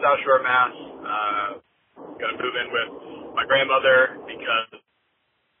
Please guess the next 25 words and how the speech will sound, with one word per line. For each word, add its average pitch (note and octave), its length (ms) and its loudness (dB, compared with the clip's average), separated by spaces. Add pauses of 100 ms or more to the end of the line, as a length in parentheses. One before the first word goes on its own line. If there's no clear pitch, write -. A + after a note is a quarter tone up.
(580)
up D3 180 2
there D3 380 4
in - 640 -10 (100)
the, A#2+ 180 -8 (120)
uh, A2 260 4 (160)
in G#2+ 40 -10 (100)
the G#2+ 80 -12 (140)
years B2+ 340 0
and G2+ 480 -10 (400)
needs A2+ 180 -14
a - 80 -14
little A2+ 220 -12
bit A2 160 -8
more - 220 -6
help A2+ 180 -4
around G#2+ 240 -4
the - 100 -14
house, G#2+ 300 -2
and G2+ 340 -14 (720)
she - 180 -8 (140)
is G#2 220 -6 (760)
my G#2+ 240 2 (1500)
last C3+ 320 2 (1000)
of C6+ 80 -2 (200)
two C3 220 -4